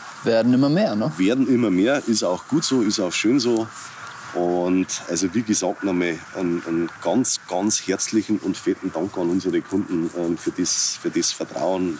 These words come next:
Speaker 2: auch die Neukunden. Und wir bemühen uns da immer sehr, wir stellen auch alles selbst her. Und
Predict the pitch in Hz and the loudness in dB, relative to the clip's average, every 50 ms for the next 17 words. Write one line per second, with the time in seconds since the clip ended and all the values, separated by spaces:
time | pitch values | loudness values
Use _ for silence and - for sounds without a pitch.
0 | - - - - - - - - - - - 73 - - - - - 82 78 82 | -10 -14 -16 -16 -16 -16 -16 -16 -16 -6 -2 -2 -2 -2 -2 -2 -2 0 2 2
1 | 104 101 - - 98 90 82 - 87 85 80 - - - - - - - - - | 0 0 -2 -2 -4 -4 -2 0 0 -2 -2 -2 -8 -16 -18 -18 -16 -16 -16 -16
2 | - - - - - - - 82 82 80 82 82 87 87 85 80 - - - - | -14 -14 -14 -14 -12 -6 -4 -2 0 0 0 0 0 0 0 -2 -6 -10 -10 -12
3 | - - - - - - - - - - - - - - - - 98 87 98 101 | -18 -20 -20 -20 -18 -18 -18 -18 -18 -16 -16 -16 -16 -10 -8 -6 0 0 0 2
4 | - 101 90 92 104 123 143 139 117 113 113 123 - - - 95 - 107 101 110 | 2 2 2 4 4 4 4 6 4 4 4 2 2 0 0 0 0 2 2 2
5 | 104 92 - - 92 92 92 95 95 95 - - - - - - - - - - | 2 2 2 2 2 2 2 0 -2 -4 -8 -14 -20 -20 -20 -20 -20 -20 -20 -20
6 | - - - - - - - - 87 90 - - 85 87 98 98 - 58 78 - | -20 -20 -20 -20 -20 -18 -6 -4 -4 -2 0 0 0 0 0 0 -2 -2 -4 -6
7 | - - - 90 87 82 - - - - - - - - - 82 113 151 147 - | -6 -4 -2 -2 0 0 0 0 -2 -2 -4 -4 -6 -2 0 0 0 0 -4 -8
8 | - - - - - - - - - - - - - - - - - - - - | -16 -20 -20 -20 -20 -20 -20 -20 -20 -18 -18 -18 -18 -18 -18 -16 -16 -16 -16 -16
9 | - - - - - 98 92 90 90 87 90 90 95 95 92 85 - - | -16 -18 -18 -12 -4 -2 0 2 2 2 2 4 2 2 2 0 -4 -8